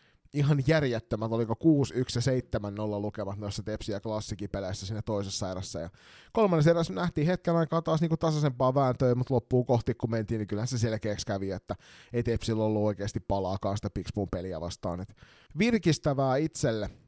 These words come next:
oli nähdä Ruotsin ja maailman huippujoukkue, seurajoukkue pelaamassa tossa noin nyt Eliska Krupnovaa johdolla, mut siis huikeita pelinaisia muitakin siinä Pixbon joukkueessa. Ja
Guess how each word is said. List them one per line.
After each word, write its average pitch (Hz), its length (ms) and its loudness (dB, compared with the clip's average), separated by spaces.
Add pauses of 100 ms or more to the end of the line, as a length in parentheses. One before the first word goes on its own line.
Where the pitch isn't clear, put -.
(120)
oli 127 200 0
nähdä 123 440 2 (340)
Ruotsin 131 580 6 (100)
ja 120 180 2
maailman 131 560 4
huippujoukkue, 110 920 4
seurajoukkue 110 720 2
pelaamassa 107 680 -2
tossa 107 380 -2
noin 104 360 -2 (200)
nyt 107 240 -4
Eliska 110 500 -2
Krupnovaa 107 560 0
johdolla, 107 520 4
mut 104 180 -2
siis 104 220 -2
huikeita 117 640 4
pelinaisia 101 680 -4
muitakin 101 440 -4
siinä 95 200 -6
Pixbon 101 480 -2
joukkueessa. 104 580 -2
Ja 98 100 -2